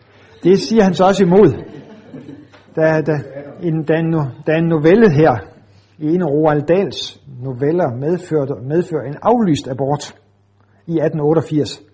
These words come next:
at Adolf Hitler blev født. Så det kan bruges begge veje.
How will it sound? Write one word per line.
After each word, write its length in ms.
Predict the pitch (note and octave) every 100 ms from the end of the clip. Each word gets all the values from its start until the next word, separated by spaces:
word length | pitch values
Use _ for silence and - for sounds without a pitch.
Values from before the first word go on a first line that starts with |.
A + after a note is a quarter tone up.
| _
at 120 | C#3+
Adolf 340 | - B2 A#2 -
Hitler 260 | C#3+ C#3
blev 140 | A2+ A#2
født. 400 | C3 G#2+ - _ _ _ D#3+ - - - - - - - - - G3 G3 F3+ - - - - _ _ _ _ _ -
Så 300 | C#3 A#2+ G2 - _ _ _ _ _
det 100 | D#3
kan 80 | D3+
bruges 260 | C#3+ D3+ D3+
begge 220 | D3+ C#3+
veje. 240 | B2+ B2+